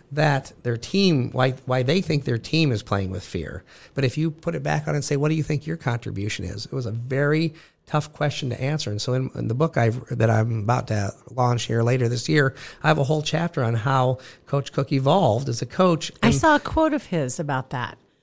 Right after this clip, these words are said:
Speaker 2: that he, he used to coach from a, from fear.
Speaker 1: No, he used to say, "I,
Speaker 2: Uh,
Speaker 1: I
Speaker 2: or
Speaker 1: wish I had learned to coach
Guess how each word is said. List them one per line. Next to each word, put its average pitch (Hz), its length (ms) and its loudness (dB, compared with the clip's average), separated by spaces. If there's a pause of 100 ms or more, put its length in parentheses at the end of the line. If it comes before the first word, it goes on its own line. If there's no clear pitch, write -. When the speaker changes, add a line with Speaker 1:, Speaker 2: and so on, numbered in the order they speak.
(160)
Speaker 2:
that 185 100 4
he, 175 160 6
he 190 200 2
used 185 240 4
to 170 60 -4
coach - 380 2
from 160 160 0
a, 143 100 -2 (100)
from 151 260 -2
fear. 190 640 0
Speaker 1:
No, 135 140 -4
he 131 120 0
used 147 180 -2
to - 60 -2
say, 131 220 0
"I, 131 120 0
Speaker 2:
Uh, 165 120 -2
Speaker 1:
I 135 120 4
Speaker 2:
or 123 100 4
Speaker 1:
wish 208 260 6
I - 100 0
had 160 160 2
learned 151 280 4
to 135 60 -2
coach 156 380 -4